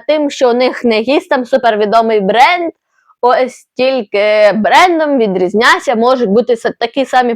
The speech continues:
про, по структурі, розкривання запаху, ось. І отакий вам огляд, можу вам також накидати, якщо ви захочете, можете писати на коментарі подарунки, е,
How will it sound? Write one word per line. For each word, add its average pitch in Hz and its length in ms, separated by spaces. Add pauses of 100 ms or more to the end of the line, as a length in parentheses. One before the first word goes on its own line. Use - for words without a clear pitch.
(140)
про, 277 280 (340)
по 277 60
структурі, 320 1200 (240)
розкривання 220 840
запаху, 311 920 (160)
ось. 254 360 (960)
І 370 100 (600)
отакий 311 420
вам 247 300
огляд, 330 520
можу 277 320
вам 240 420
також 233 400
накидати, 247 720
якщо 240 320
ви 247 220
захочете, 269 560
можете 240 320
писати 262 480
на 240 160
коментарі 247 640 (380)
подарунки, 285 720
е, 196 100